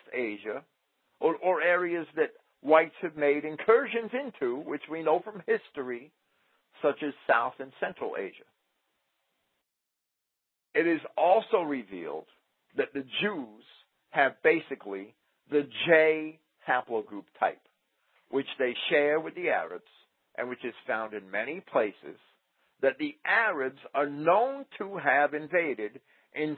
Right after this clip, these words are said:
significant numbers during the Islamic conquests, Anatolia, the Caucasus, Southern Europe,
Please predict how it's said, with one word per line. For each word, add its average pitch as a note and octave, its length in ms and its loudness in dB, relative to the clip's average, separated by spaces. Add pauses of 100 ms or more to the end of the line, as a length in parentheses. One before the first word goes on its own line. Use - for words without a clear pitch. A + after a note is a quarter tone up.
(120)
significant F3+ 800 -2
numbers E3 400 -2 (580)
during F3 320 2
the E3+ 80 -6
Islamic D3+ 640 0 (160)
conquests, C4+ 480 0 (720)
Anatolia, A#2+ 920 0 (280)
the - 80 -4
Caucasus, G#2+ 640 0 (440)
Southern C#3 360 0
Europe, G#2 360 -6